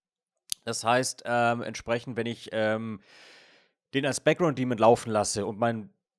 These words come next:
Dienst, unter der mein, äh, PowerShell Framework läuft, hat nicht die Berechtigung, Dienste neu zu starten, was durchaus, äh, sein kann, ähm, laufe ich hier einen Fehler rein und dann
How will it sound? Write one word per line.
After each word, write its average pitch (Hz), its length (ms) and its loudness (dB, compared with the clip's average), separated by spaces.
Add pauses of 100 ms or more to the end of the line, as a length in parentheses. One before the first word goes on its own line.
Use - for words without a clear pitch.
(100)
Dienst, 190 420 -4
unter 147 240 -4
der 127 160 0
mein, 123 460 2
äh, 113 360 0
PowerShell 139 540 2
Framework 110 480 0
läuft, 113 560 2
hat - 260 0
nicht 147 240 -4
die 120 80 -6
Berechtigung, 127 600 -2
Dienste 139 400 -4
neu 117 180 2
zu - 160 -10
starten, 147 500 0
was 123 160 -2
durchaus, 113 540 0
äh, - 180 -8
sein 110 300 0
kann, 190 420 -4 (520)
ähm, 135 540 0
laufe 120 320 2
ich - 80 -10
hier 135 100 -2
einen 110 160 -4
Fehler 160 380 0
rein 147 300 2 (340)
und 123 180 -6
dann 120 240 0